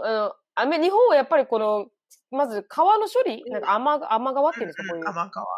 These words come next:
Speaker 1: 処理をしてからじゃないと、うん、ネイルをい-、つけられないっていうのがあるのにもかかわらず、
Speaker 2: うん。
Speaker 1: 「あ、アメリカはそういうのしないんですね。すごいですね」とか。
Speaker 2: うんうん。
Speaker 1: なんかもう本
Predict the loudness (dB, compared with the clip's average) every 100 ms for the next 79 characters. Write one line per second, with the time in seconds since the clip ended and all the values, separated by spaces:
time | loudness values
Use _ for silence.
0 | -10 -4 -2 -2 -4 -6 -2 -2 0 -2
1 | -6 -6 -4 -4 -6 _ -8 -6 -8 -12
2 | _ _ -2 2 4 4 2 -4 -10 -10
3 | 0 2 4 2 0 -4 -6 -4 -4 -4
4 | -6 -10 -14 -16 -10 -8 -8 -10 -10 -10
5 | -10 -12 -16 -20 -20 _ -16 -10 -10 -8
6 | -8 -8 -8 -4 -4 -4 -6 -4 -2 -2
7 | -4 -4 -4 -2 -2 -4 -4 -4 -2 2
8 | 4 4 -2 0 0 0 0 -2 -2 -4
9 | -4 -6 -8 -14 -14 -14 -18 _ -20 -2
10 | 2 2 2 2 2